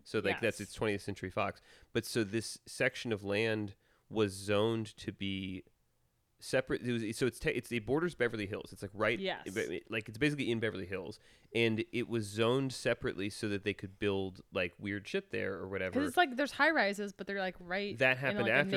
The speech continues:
Speaker 1: when they
Speaker 2: neighborhood.
Speaker 1: s-, when, I believe when M G M sold all of their, 'cause M G M is just, like, an office in Beverly Hills now, but they used to have a,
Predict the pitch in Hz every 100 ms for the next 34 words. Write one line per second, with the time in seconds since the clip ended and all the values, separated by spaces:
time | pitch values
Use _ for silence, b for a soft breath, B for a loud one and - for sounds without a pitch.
0 | 202 - - 120 131 185 120 98 107 113
1 | 123 123 90 107 113 104 104 95 - 90
2 | 101 104 107 107 _ _ _ 98 98 104
3 | 95 98 92 - 107 139 135 120 104 101
4 | 104 95 95 90 95 95 92 90 85 113
5 | 101 90 92 95 98 - 90 90 90